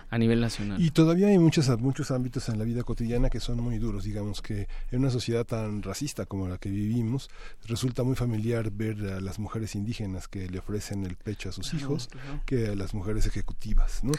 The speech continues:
Speaker 2: Es una parte difícil. Y todo el, todo el aspecto de,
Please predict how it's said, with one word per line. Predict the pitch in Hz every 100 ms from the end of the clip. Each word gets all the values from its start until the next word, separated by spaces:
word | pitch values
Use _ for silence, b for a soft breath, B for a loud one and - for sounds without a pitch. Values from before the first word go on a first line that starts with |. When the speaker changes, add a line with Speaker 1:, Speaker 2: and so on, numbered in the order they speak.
| B B B
Speaker 2:
Es | 123 123
una | 113
parte | - 113 107 117 104
difícil. | 95 95 107 - 104 107
Y |
todo | - 151 151
el, | 131
todo | - 156 156
el |
aspecto | 113 - 127 - 120
de, | 95